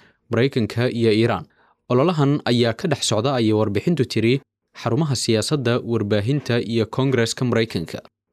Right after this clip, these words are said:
iyadoona maamulka gumeystaha Yuhuudda uu qabo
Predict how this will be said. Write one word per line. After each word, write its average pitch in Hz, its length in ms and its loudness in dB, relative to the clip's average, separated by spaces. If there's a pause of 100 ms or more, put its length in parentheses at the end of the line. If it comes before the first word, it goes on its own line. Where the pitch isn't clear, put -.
(120)
iyadoona 123 360 4
maamulka 139 360 2
gumeystaha 127 500 0
Yuhuudda 123 560 0
uu - 280 -2
qabo 117 400 0